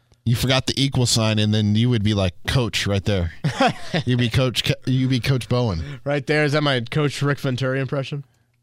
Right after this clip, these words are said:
Speaker 1: I guess so. I mean, you just need some kind of cliche, you know, equals whatever.
Speaker 2: Yeah, uh-huh. Morse Reservoir All-Star.
Speaker 1: Yeah. <laughs> Uh, Akeem would like to know, would you trade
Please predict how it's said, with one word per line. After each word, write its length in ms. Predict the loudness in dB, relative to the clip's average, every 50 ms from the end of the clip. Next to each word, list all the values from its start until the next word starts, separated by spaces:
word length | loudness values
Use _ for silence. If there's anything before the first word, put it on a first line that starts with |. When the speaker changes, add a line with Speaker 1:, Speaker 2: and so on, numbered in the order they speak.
| _ _
Speaker 1:
I 80 | 0 2
guess 240 | 2 2 2 2 4
so. 260 | 4 4 4 4 4
I 80 | 4 4
mean, 240 | 4 4 4 4
you 60 | 4 4
just 160 | 2 2 2
need 140 | 2 2 2
some 200 | 2 2 2 2
kind 180 | 2 2 2
of 80 | 2 0
cliche, 680 | 0 0 2 2 4 4 4 4 4 4 4 4 4
you 240 | 4 4 4 4 4
know, 400 | 4 4 4 4 2 2 0 -2 -4 -8 -2
equals 580 | 0 0 0 2 2 2 2 2 2 2 0 0
whatever. 560 | 0 0 2 2 2 2 2 2 2 2 2
Speaker 2:
Yeah, 140 | 2 0 0 -2 -2
uh-huh. 380 | -4 -4 -2 -2 -2 -2 -4 -4
Morse 480 | -4 -2 -2 0 0 0 -2 -4 -4 -2
Reservoir 560 | -2 0 0 0 0 0 0 0 0 -2 -4 -10 -14 _
All-Star. 540 | -6 -4 -2 -2 -4 -4 -4 -4 -4 -4 -2 0
Speaker 1:
Yeah. 400 | 0 2 2 2 2 2 2 0 -2 -4 -4 -4 -2 0
<laughs> 340 | 0 0 2 2 0 0 0 -2 -6 -6 -6 -6 -4 -6 -6 -6 -4
Uh, 560 | -2 0 2 2 2 2 2 2 2 0 0 -2 -2
Akeem 580 | -4 -4 -2 -2 -2 0 0 2 2 2 2 0
would 100 | 0 0
like 260 | 0 0 0 0 -2
to 140 | -2 0 0
know, 240 | 2 2 2 2 2
would 180 | 0 0 2
you 120 | 0 0 0
trade 460 | 0 0 2 2 2 2 2 0 -2